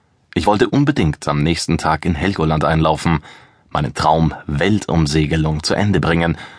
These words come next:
und den Blockbuchstaben ins Logbuch schreiben: „Zu Ende.“ Das wäre der Hammer. Das Ende ist wichtig, bei allen Dingen.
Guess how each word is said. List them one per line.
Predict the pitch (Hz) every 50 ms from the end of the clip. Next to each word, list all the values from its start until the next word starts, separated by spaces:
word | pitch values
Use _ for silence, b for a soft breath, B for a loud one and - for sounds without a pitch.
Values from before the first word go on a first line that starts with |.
| B B
und | - 85 -
den | 87 82 76
Blockbuchstaben | 98 110 110 - _ - 113 98 - - - 101 85 82 76 85 80
ins | 76 78 76
Logbuch | 80 85 - - - 95 87 80
schreiben: | - - 82 76 78 76 78 76 73 b b b b b b _ _ _
„Zu | - - 120 -
Ende.“ | 98 92 82 71 - - - - _ _ _ _ _ _ _ _ _ _ _ _ _ _ _ _ _ _ _ _ _
Das | - 73 -
wäre | 80 78 - 80
der | 78 80 76
Hammer. | - 101 95 90 82 B B B B B B B B B B B B _
Das | 92 90 -
Ende | - 120 135 135 -
ist | - - - -
wichtig, | 120 135 - - - 143 - - - - - _ _ _ _
bei | - -
allen | - 101 104 98 78 71
Dingen. | 78 78 71 53 50 - -